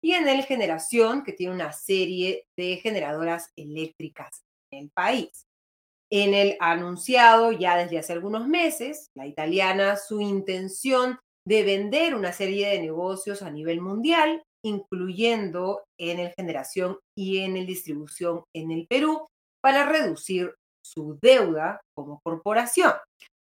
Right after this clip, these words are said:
Lo que se ha anunciado el viernes es que se ha llegado ya a un acuerdo entre Enel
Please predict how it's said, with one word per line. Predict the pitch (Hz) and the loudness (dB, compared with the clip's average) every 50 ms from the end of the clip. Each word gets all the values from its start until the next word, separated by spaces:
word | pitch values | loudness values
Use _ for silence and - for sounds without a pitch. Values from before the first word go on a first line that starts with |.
| _ _ _ _ _ _ _ | _ _ _ _ _ _ _
Lo | 185 190 185 | -2 -2 0
que | - 185 | 0 -2
se | 185 208 | 2 2
ha | 202 | 2
anunciado | 202 202 202 202 - 208 196 196 202 | 2 2 0 2 4 6 6 6 6
el | 214 226 226 | 2 0 2
viernes | 277 320 330 302 - 214 220 220 233 233 - - _ | 6 6 6 6 4 2 0 -2 -2 -4 -6 -10 _
es | - 185 190 185 190 - - | -4 -4 -2 -2 -4 -8 -4
que | 196 190 170 - - _ _ _ _ | -4 -2 -2 -4 -8 _ _ _ _
se | 160 160 - | -12 -6 -2
ha | 175 | -2
llegado | 175 175 175 180 180 180 175 | 0 2 2 2 4 2 2
ya | 170 170 175 | 0 -2 -4
a | |
un | 175 170 | -4 -4
acuerdo | 170 165 - 185 180 175 165 165 165 165 - - | -6 -2 -2 0 0 0 -2 -2 -4 -4 -6 -6
entre | 185 185 196 196 277 294 311 302 | -6 -6 -6 -2 0 2 2 4
Enel | 294 294 285 294 294 294 | 2 2 2 0 0 -2